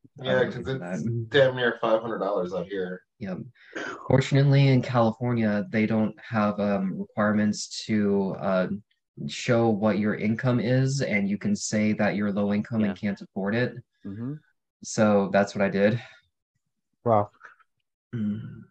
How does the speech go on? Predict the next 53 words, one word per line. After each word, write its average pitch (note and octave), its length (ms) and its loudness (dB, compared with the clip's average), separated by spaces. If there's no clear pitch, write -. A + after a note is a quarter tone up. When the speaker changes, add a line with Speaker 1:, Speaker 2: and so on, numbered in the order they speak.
Speaker 3:
So B2 200 -2
there's A#2+ 180 -4
Speaker 4:
Oh. - 80 -6
Speaker 3:
also C3+ 380 4
other, C3 400 0
like, A2+ 260 0
restrictions - 400 -8
for G#2 140 -8
people F#2+ 240 -10
who G2 80 -4
are, F#2 60 0
like, F2+ 160 -2
escaping F2+ 580 -4
abuse F2 440 2
specifically F2+ 1040 -2
to F#2 80 -8
change F2+ 320 0
their F#2+ 80 2
name. F2+ 220 4
But F2+ 280 4
generally B2+ 200 6
speaking, G#2 240 0
you G#2 140 6
just G#2 200 -6
ask G2 280 2
for, F#2 160 -2
like, E2+ 220 0
a, E2+ 140 -4
a - 60 -14
poverty E2+ 360 2
waiver, E2+ 240 4
so E2+ 160 -4
to F2 80 -6
speak, - 280 -2
a F2+ 80 6
low F2 260 6
income E2+ 340 2
waiver, E2+ 360 0
Speaker 1:
Oh. - 20 -4
Speaker 3:
whatever F2+ 300 -2
it F2 160 -8
is G2+ 200 2
in F#2+ 60 2
your F2+ 120 4
Speaker 1:
Yeah, G#2+ 80 0
Speaker 3:
state. F#2 120 -2
Speaker 1:
that's F2 120 2
Speaker 3:
I - 40 0
don't F#2+ 80 0
Speaker 1:
what G2+ 60 0
I G2 40 -2
Speaker 3:
know. F#2 160 -4
Speaker 1:
did. - 120 -12